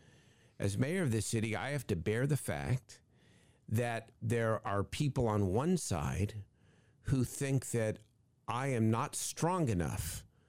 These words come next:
when it comes to Black Lives Matter, when it comes to voicing the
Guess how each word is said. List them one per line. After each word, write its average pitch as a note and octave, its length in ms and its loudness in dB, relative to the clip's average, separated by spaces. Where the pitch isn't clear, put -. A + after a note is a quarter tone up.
when A2+ 140 0
it A2 160 -2
comes A2+ 340 2
to A2+ 100 -4
Black G#2+ 360 -2
Lives G2+ 320 0
Matter, G#2 520 0
when G#2+ 180 2
it G#2 140 -4
comes A2 360 2
to G2+ 140 0
voicing A#2+ 800 2
the F#2+ 320 0